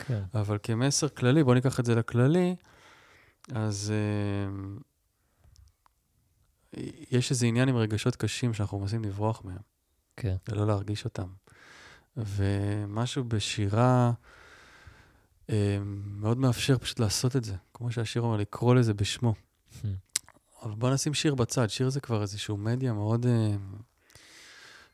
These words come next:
Speaker 2: ש-, ש-, שכאילו, נכון שהיא קורית ברגע ההווה, אבל היא עוברת פרוסס אחר כך.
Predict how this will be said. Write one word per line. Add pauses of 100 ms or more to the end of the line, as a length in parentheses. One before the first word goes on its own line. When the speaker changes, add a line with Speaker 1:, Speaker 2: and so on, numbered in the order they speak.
(120)
Speaker 2:
ש-,
ש-,
שכאילו, (280)
נכון
שהיא
קורית
ברגע
ההווה,
אבל
היא
עוברת
פרוסס
אחר (100)
כך.